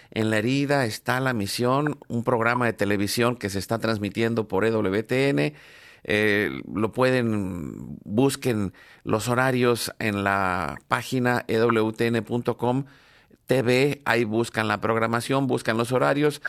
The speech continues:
Acuérdense, cheque su, su horario porque, eh, están,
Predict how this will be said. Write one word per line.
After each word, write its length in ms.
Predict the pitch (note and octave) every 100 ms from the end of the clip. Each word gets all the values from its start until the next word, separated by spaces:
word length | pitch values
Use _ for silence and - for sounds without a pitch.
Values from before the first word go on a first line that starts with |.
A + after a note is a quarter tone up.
| - - -
Acuérdense, 720 | A2+ - B2 A#2+ A2+ A#2 -
cheque 380 | - C3 C3 A#2+
su, 440 | - A#2+ E2+ -
su 280 | - B2 A2
horario 420 | A2+ B2 C3 C#3
porque, 420 | A2+ G2+ G2+ F2+ - - - -
eh, 480 | - F2+ F2+ E2+ E2 -
están, 840 | G#2 - A2+ A2+ A2+ A2+ G#2+ F#2+